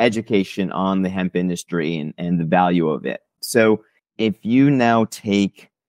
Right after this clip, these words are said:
a tool like Cast Magic to create more content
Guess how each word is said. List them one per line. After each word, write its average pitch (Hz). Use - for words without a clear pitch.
a 98
tool 101
like 98
Cast 92
Magic 85
to 98
create 101
more 113
content 117